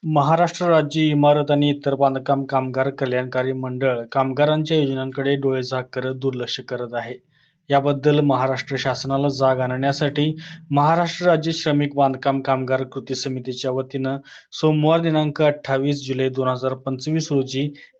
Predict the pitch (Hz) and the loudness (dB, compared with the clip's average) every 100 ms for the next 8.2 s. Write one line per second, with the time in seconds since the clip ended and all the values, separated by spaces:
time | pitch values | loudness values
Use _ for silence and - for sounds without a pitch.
0 | 131 151 156 170 185 185 170 165 170 160 | -4 2 4 4 4 4 4 2 2 2
1 | 147 143 139 139 139 135 143 131 - 135 | 2 4 4 4 4 4 0 -2 -4 0
2 | 143 131 135 127 135 131 127 135 139 123 | 2 0 -2 -6 -6 -8 -2 -2 0 -2
3 | 123 127 123 123 117 - 120 - 127 120 | -4 -6 -4 -2 -4 -8 -14 -8 -6 -6
4 | 123 131 139 131 131 - - - 147 143 | -8 -4 -2 -2 -6 -20 -20 -2 2 4
5 | 147 170 160 151 151 147 147 139 139 143 | 4 2 0 -6 -4 -2 0 -2 0 0
6 | 139 131 131 131 127 127 135 135 135 135 | 2 0 0 -2 -4 -4 -6 -4 -6 -4
7 | 131 139 143 135 123 127 127 120 123 123 | 0 0 0 -4 -4 -6 -6 -4 -6 -6
8 | 120 | -10